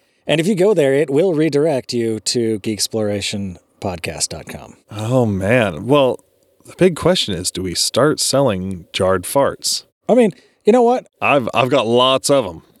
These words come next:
Speaker 2: I mean, not jars, but
Speaker 1: I'm a flatulent guy. We, we, we could put 'em up there. If someone buys one, I could put that order together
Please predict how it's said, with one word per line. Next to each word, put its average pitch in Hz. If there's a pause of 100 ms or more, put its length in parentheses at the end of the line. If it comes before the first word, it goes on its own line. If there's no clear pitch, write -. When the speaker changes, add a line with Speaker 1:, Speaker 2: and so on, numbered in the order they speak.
(100)
Speaker 2:
I 123
mean, 131
not 107
jars, 104
but 82 (120)
Speaker 1:
I'm 139
a 202
flatulent 151
guy. 120
We, 147
we, 147
we 135
could 120
put 156
'em 160
up 185
there. 120
If 123
someone 185
buys 175
one, 247 (540)
I 165
could 131
put 160
that 135
order 131
together 113